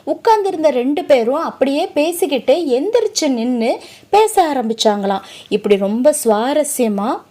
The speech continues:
தீவிரமா இவர் விவாதம் செய்ய செய்ய தரையில துள்ளிக்கிட்டு இருந்த புல்லும் இன்னும் கொஞ்சம் உயரமாவே துள்ள ஆரம்பிச்சுச்சா. அதோட துள்ளுதல் அதிகரிச்சுக்கிட்டே போச்சாம். இப்பதான்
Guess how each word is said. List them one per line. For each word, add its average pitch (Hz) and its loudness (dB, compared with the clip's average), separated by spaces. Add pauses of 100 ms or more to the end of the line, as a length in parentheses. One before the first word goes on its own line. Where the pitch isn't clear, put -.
(200)
தீவிரமா 370 0
இவர் 277 0
விவாதம் 294 2
செய்ய 247 2
செய்ய 226 0 (640)
தரையில 453 -4 (100)
துள்ளிக்கிட்டு 320 -4
இருந்த 277 0
புல்லும் 254 -2
இன்னும் 415 0
கொஞ்சம் 285 -2
உயரமாவே 330 0
துள்ள 277 0
ஆரம்பிச்சுச்சா. 240 -2 (120)
அதோட 226 0 (100)
துள்ளுதல் 330 0 (120)
அதிகரிச்சுக்கிட்டே 247 0
போச்சாம். 202 -2 (760)
இப்பதான் 330 0